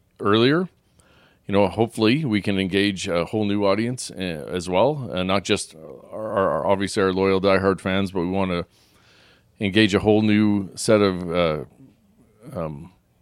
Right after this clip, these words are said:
you know, whole new generation of people that love rodeo as much as we all love rodeo. And so I think there's, there's a whole lot of positives around moving it up. I think, um, so three-year term, we wanted to, you know, test the water on, on this new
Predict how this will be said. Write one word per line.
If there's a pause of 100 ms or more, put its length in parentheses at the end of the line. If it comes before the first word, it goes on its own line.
(140)
you
know,
whole
new
generation
of
people
that
love
rodeo
as
much
as
we
all
love
rodeo.
And (880)
so
I
think
there's, (640)
there's
a
whole
lot
of
positives
around (180)
moving
it
up. (580)
I
think, (160)
um,
so (140)
three-year
term, (480)
we
wanted
to,
you
know,
test
the
water
on,
on
this
new